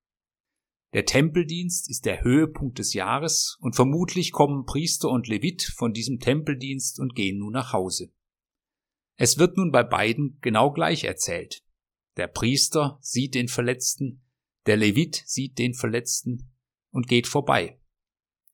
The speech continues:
Vielleicht ist da Angst, vielleicht ist da auch Bequemlichkeit,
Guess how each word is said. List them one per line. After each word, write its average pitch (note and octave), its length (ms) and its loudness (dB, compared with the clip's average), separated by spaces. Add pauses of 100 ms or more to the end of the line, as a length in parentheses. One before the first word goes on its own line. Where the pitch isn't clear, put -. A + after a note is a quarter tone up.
(520)
Vielleicht G#2+ 480 0
ist - 180 0
da G#2+ 80 6
Angst, - 640 -2 (600)
vielleicht G#2+ 420 4
ist - 160 0
da A#2+ 60 4
auch A#2 180 2
Bequemlichkeit, C3+ 1000 0